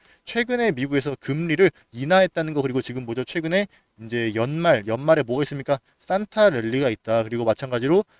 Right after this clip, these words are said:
어, 지금 미국이, 미국에서 지수 중에서 러셀 지수라고 있습니다. 러셀,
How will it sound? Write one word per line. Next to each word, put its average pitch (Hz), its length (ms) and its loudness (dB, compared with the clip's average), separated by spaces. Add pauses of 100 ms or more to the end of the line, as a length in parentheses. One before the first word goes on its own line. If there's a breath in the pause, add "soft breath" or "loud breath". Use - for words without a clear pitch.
(140)
어, 117 100 -4
지금 135 240 -4
미국이, 156 580 2
미국에서 135 460 -2
지수 - 320 -10
중에서 127 320 0 (180)
러셀 123 500 2
지수라고 208 280 0
있습니다. 117 280 -2
러셀, 107 360 -2